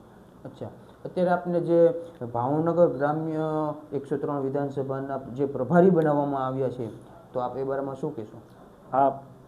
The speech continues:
Speaker 2: ભાવનગર ગ્રામ્ય વિધાનસભા એકસો ત્રણ જે ભાજપનો ગઢ કહેવાય, તેમાં મને પ્રભારી તરીકે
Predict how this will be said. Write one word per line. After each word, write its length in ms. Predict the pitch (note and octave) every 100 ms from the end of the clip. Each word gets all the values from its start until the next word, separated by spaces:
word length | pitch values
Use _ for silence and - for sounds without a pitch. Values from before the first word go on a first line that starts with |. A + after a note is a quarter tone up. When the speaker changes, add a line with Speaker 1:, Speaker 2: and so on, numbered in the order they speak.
| - - - - - - - -
Speaker 2:
ભાવનગર 680 | B2 C3+ D#3 D#3+ E3 E3+
ગ્રામ્ય 420 | D#3+ C#3 D3 D#3+ D#3
વિધાનસભા 520 | C#3+ D#3 D#3 D#3 D3+
એકસો 300 | D3 D3 D#3
ત્રણ 260 | D3+ D3+
જે 100 | C#3+
ભાજપનો 520 | D3 C3 C3 D3 D3 C#3
ગઢ 240 | C3+ C#3 C3
કહેવાય, 300 | D3 D3 A#2+ - - - - -
તેમાં 680 | D3 E3+ E3 E3 E3 E3
મને 160 | D#3+ E3
પ્રભારી 400 | D#3 C3+ C#3+ F#3+
તરીકે 400 | D3+ D3 D#3+